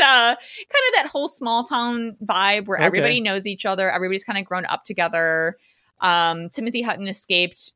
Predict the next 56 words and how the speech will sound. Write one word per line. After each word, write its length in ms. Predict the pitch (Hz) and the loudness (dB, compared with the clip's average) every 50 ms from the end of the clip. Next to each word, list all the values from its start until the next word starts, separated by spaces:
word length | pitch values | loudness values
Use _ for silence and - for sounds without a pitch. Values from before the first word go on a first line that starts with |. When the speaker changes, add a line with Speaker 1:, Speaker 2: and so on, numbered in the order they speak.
| _ | _
Speaker 1:
to 120 | - - 196 | -12 -10 -8
New 120 | 190 180 | -6 -6
York, 220 | 165 160 160 165 - | -4 -4 -4 -6 -6
but 60 | 180 165 | -8 -10
he 60 | - | -8
comes 240 | - - 175 175 - | -8 -12 -12 -10 -10
home 140 | 175 165 175 | -10 -12 -10
for 120 | - 175 | -8 -8
the 60 | 165 165 | -8 -6
holidays. 960 | - 151 143 147 143 147 143 143 143 139 143 143 147 160 - - - - _ _ _ _ _ _ - | -4 -4 -4 -4 -6 -6 -6 -6 -6 -6 -8 -8 -10 -8 -8 -8 -8 -8 _ _ _ _ _ _ 2
Oh, 200 | 226 214 202 185 | 4 4 4 2
but, 280 | 190 240 226 - 214 202 | 2 0 -2 -2 -2 -4
but 200 | 226 208 202 - - | -4 -4 -4 -6 -10
the 60 | 202 | -6
reason 240 | 208 220 220 214 226 | -6 -6 -6 -6 -6
why 260 | 214 208 196 190 180 185 | -4 0 0 0 0 -2
he's 280 | 196 185 170 - - | -4 -6 -8 -8 -12
home 440 | - 214 233 196 190 185 185 185 185 | -10 -6 -4 -4 -4 -4 -6 -6 -8
when 100 | 175 175 | -8 -8
he 200 | 190 165 156 - | -8 -8 -6 -4
is, 180 | 165 165 156 170 | -6 -6 -4 -8
is 120 | 160 - | -10 -6
also 260 | - 156 165 - 180 | -6 -6 -6 -6 -8
because 300 | 160 165 165 - 175 165 | -8 -8 -8 -8 -8 -8
they're 100 | 170 165 | -8 -4
having, 220 | 196 160 156 156 156 | -4 -4 -4 -4 -8
like, 140 | 156 - | -12 -12
a 40 | - | -12
high 100 | 160 156 | -12 -12
school 200 | 151 - - 147 | -12 -10 -12 -12
reunion. 520 | 147 139 - - - - - - - - - _ - | -12 -12 -14 -16 -20 -20 -20 -20 -20 -20 -18 _ 0
Speaker 2:
I, 160 | 156 180 196 | 4 4 4
Speaker 1:
So 100 | 196 170 - | 2 0 -6
that's 100 | 127 - | 0 4
Speaker 2:
from 160 | 196 202 196 | 4 4 6
Speaker 1:
kinda 80 | 202 208 | 6 4
Speaker 2:
your 60 | 214 | 6
Speaker 1:
how 40 | 202 | 6
that 60 | 214 | 4
Speaker 2:
description, 580 | 170 - - - 175 170 - - 151 131 123 131 | 2 2 2 2 2 2 2 0 0 0 0 0
it 220 | 131 143 156 139 | 0 0 0 2
does 240 | 131 139 147 143 - | 2 2 2 2 0
sound 260 | - 143 143 143 139 | 0 0 0 2 2
like 380 | 131 131 127 127 123 117 - - - | 2 2 2 2 0 -2 -4 -10 -10
A 60 | 139 | -8
Small 320 | 123 - 170 156 139 135 131 | -6 -4 -2 0 0 0 2
Town 200 | - 151 143 139 | 0 0 0 0
in 60 | 135 | 0
the 80 | 131 127 | 0 0
Winter 280 | 131 135 131 123 127 | 0 2 2 2 0
is 200 | 127 127 123 117 | 0 -2 -4 -4
way 220 | 127 135 147 139 139 | -2 0 2 2 2
more 200 | 139 135 127 120 | 2 2 0 0
fun 280 | - - 135 123 117 117 | 0 0 0 0 0 0
with 200 | 127 123 117 - | -2 -2 -2 -2
gremlins. 520 | - 131 120 117 117 113 113 117 117 - | -4 -4 -4 -2 -4 -6 -6 -8 -10 -12